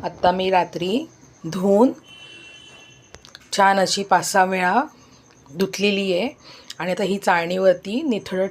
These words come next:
ठेवली आहे, म्हणजे सकाळपर्यंत त्यातलं सगळं पाणी निघून जाईल आणि सकाळी भाजी धुवत बसायला वेळ पण नको जायला, म्हणून मी अशी रात्री धुवून ठेवली आहे.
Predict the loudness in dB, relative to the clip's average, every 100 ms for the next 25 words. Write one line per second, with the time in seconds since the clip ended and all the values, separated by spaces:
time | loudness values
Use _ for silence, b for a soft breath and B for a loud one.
0 | -2 -2 -2 -4 -6 -8 _ -20 -20 _
1 | -6 0 2 2 2 0 0 -4 -2 -2
2 | -2 -2 0 0 -4 -8 -8 -8 -4 0
3 | 0 -2 -8 _ _ _ _ _ _ _
4 | _ _ -20 -20 _ _ _ _ -20 -20
5 | -10 -6 0 0 2 2 2 0 -4 -18
6 | B B B _ -20 -20 -20 -20 -20 -20
7 | _ _ b b b b b -6 0 2
8 | 2 2 4 4 4 4 4 4 4 2
9 | -2 -2 -2 -2 0 -2 -2 -8 -12 -20
10 | -20 -20 -20 -20 -20 -20 -20 -20 -20 -20
11 | -20 -20 -20 B B B B B -2 0
12 | 2 0 2 2 2 -2 -6 -6 -6 0
13 | 0 0 -2 -2